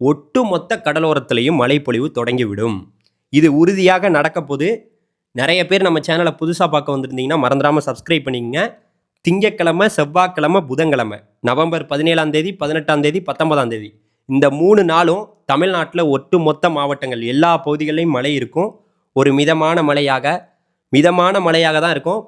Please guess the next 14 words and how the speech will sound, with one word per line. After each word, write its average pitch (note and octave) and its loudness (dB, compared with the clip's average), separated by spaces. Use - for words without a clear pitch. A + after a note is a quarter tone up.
பெரிய F#3+ 2
லெவல்ல F3+ 0
மழை D#3+ 2
வந்து D#3+ -4
கொட்டோ D#3 0
கொட்டுன்னு D#3+ -2
கொட்டிராது. C#3+ -2
எல்லா D#3+ 6
இடத்துலையும் F3 0
மழை D3+ 2
இருக்கும். A#2+ -6
பரவலாக E3+ 0
வடகிழக்கு E3+ 0
பருவமழை C#3+ -2